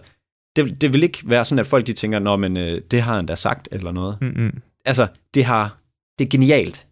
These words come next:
Speaker 1: til den del. Jeg kan bare, øh, sige det. Altså, jeg, jeg kommer til at poste stort set hver eneste dag på LinkedIn fra nu af, og, øh, så må vi <laughs> se, hvor lang tid det holder. Men det kan man bare, fordi at man er ude at lave en masse.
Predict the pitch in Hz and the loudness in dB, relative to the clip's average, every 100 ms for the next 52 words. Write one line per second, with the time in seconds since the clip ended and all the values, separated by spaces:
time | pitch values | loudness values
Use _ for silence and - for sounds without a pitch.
0 | _ - 92 90 85 82 - _ 107 - | _ -8 -6 -4 -6 -8 -14 _ -4 -2
1 | 127 123 117 90 - - 113 113 101 _ | 0 2 0 -2 -4 -4 -2 -2 -4 _
2 | _ - 95 92 98 113 - 143 139 135 | _ -10 -4 0 0 -2 -2 0 2 2
3 | 165 139 143 156 - - _ - - 185 | 2 2 2 2 -2 -16 _ -6 2 4
4 | 123 127 120 131 139 131 117 120 117 110 | 4 2 4 2 2 0 2 2 2 0
5 | 123 110 107 113 123 120 98 - - 92 | 2 0 0 0 2 2 0 -2 -4 -4
6 | 87 87 85 92 90 117 104 - 139 131 | -4 -4 -4 -6 -4 -2 0 2 2 2
7 | 113 127 120 98 131 127 - - - _ | 0 0 -4 0 2 2 0 -10 -20 _
8 | _ _ - 143 143 139 156 165 165 165 | _ _ -4 2 4 4 2 2 0 2
9 | 110 123 123 123 117 113 107 104 117 151 | 0 -2 -2 0 0 0 0 0 0 0
10 | 127 123 147 117 117 135 | 0 0 -2 -2 -2 -4